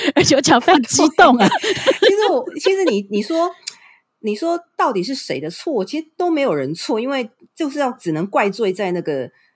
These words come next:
Speaker 2: 那个时代底下是非常保守的社会氛围。
Speaker 1: 对。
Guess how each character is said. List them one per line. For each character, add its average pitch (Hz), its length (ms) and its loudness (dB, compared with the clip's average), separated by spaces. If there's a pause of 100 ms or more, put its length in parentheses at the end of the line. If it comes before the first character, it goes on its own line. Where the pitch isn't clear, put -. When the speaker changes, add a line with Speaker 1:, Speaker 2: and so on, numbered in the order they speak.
(200)
Speaker 2:
那 254 120 -6
个 202 60 -4
时 190 300 -4
代 202 180 -2
底 156 160 -10
下 214 180 -6
是 214 100 -6
非 285 320 -6
常 180 260 -6
保 165 180 0
守 208 160 -6
的 143 80 -8
社 190 320 -6
会 185 140 -4
氛 147 440 -10
围。 - 220 -18
Speaker 1:
对。 160 260 -6